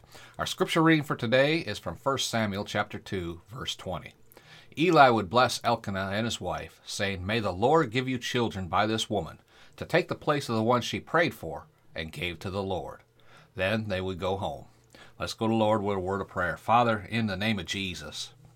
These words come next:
we thank you for the blessing in our life.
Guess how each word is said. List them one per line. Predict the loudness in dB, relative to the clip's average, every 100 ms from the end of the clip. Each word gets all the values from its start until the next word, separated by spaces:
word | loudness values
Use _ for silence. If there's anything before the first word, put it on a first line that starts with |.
| -20 -20 _ _ -20 -20 -20 -4
we | -2
thank | -2 -2 -2 -2 -4
you |
for | -6 -6
the | -6
blessing | -6 -6 -4 -6 -6
in | -6
our | -6 -8
life. | -12 -16